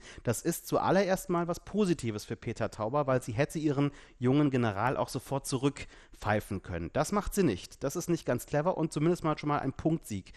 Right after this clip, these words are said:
für Peter Tauber. Dennoch gibt es in der Union große Vorbehalte. Also ob die sich da wirklich durchsetzen kann, wage ich mal zu bezweifeln. Und die Tatsache, dass die S P D das noch eher forciert und dass ja auch die Grünen zum Beispiel oder auch die Linkspartei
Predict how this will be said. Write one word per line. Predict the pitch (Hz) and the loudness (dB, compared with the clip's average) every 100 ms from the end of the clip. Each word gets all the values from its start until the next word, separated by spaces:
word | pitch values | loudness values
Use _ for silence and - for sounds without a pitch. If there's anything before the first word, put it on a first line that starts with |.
| - - - | -20 -20 -16
für | - 135 | -2 0
Peter | - 104 95 | 0 -2 -4
Tauber. | - 92 95 139 - - - | -4 -4 0 0 -2 -12 0
Dennoch | 123 135 143 | 4 4 2
gibt | - 127 | -2 -6
es | 123 95 | -4 -4
in | 107 | -2
der | 107 | -2
Union | 98 104 110 | -2 -2 -4
große | - 123 - | -2 -4 -4
Vorbehalte. | 127 - 113 101 82 80 - - | -6 -2 0 0 -2 -4 -6 -6
Also | 92 98 | -4 -4
ob | 101 | -4
die | 107 | -6
sich | 104 | -6
da | - 120 123 | -2 -2 -2
wirklich | - 120 | -6 -8
durchsetzen | 123 120 120 - 117 | -6 -4 -4 -4 -6
kann, | 113 113 117 - - - | -2 -2 -2 -8 -20 -12
wage | 101 101 120 | 0 2 2
ich | 135 | -2
mal | 120 107 | -2 -2
zu | 120 | -4
bezweifeln. | 101 - 98 117 - 107 123 - - | -8 -4 0 0 0 -4 -4 -8 -10
Und | 131 123 | -6 -4
die | |
Tatsache, | 117 135 - 127 | 0 0 2 0
dass | 120 - | 0 0
die | 123 | -2
S | 101 - | -2 -4
P | 117 | -4
D | 113 160 | 4 6
das | 165 131 | 6 4
noch | 107 | -2
eher | - 110 | -2 -2
forciert | 98 - 98 - 123 | -2 -4 -6 -4 -2
und | 135 | -2
dass | 123 - | -2 0
ja | 101 | 0
auch | 107 | 0
die | 127 | -6
Grünen | - 143 208 202 | 0 4 4 4
zum | 147 | 2
Beispiel | 110 101 - 101 92 - - - | 2 0 0 -4 -6 -8 -20 -6
oder | 113 | 0
auch | 113 | 0
die | - | 0
Linkspartei | 123 165 - 117 117 | 2 2 0 0 0